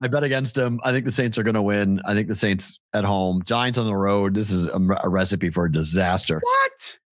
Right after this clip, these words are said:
Speaker 1: Disaster game for the Giants.
Speaker 2: Your grandpap, we gotta re-, I, he's wrong.
Speaker 1: Just saying, I like this.
Speaker 2: Now,
Speaker 1: I, I mean, I,
Speaker 2: Matthew!
Speaker 1: I like the Saints. I, I, I do. I, I mean, everything.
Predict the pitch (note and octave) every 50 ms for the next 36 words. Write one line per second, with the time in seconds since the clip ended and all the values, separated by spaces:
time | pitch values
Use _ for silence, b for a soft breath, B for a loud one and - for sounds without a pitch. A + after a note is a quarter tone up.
0 | _ _ _ - F#2+ F#2 G#2 G2+ F#2+ F#2+ G#2 G2+ G#2 G#2 - - E2+ F2 E2 F2
1 | E2+ F2 D#2+ - D#2+ D2+ D2 F2 F2+ E2 E2 E2 D2+ - - - - F3+ C3 -
2 | - - - A#2+ A#2+ A#2+ A2+ - - A2+ A2+ A2 - - - - D3 C#3+ A2 G2+
3 | F2 D#2+ E2+ F2+ F#2+ - - G#2 G2+ A2 G#2+ - C3+ B2+ A2+ - - F#2+ - F3+
4 | G3 F#3+ - G3 G#3 G#3 F#3+ F3+ - - F3 A#3 C#4 B3 A#3+ B3+ A3+ A#3 G#3 D#3+
5 | B2+ B2 F3+ G3+ B3 C#4+ D4 D4 - - C#4 D4 D4 D4+ - - - - B3+ F#3
6 | - _ - E3+ A3+ D#4 C#4 B3 C#4 F4+ - - - G#3 - D4 D#4+ E4+ D4 G#3
7 | C#3 - - - - F#3 G3+ G#3 G3+ - - E3+ E3+ F3+ G3+ G3+ F#3 E3+ F#3 G3
8 | D#3 F3 B3 D4 D4+ F3 C3 - C3+ C3+ C#3+ D3 - - _ _ _ - D3 C#3+
9 | C#3 C3+ C#3 - D#3 F3 G#3+ B3 C4+ B3 A3+ F3 A3 A#3 A#3 G#3 F#3+ -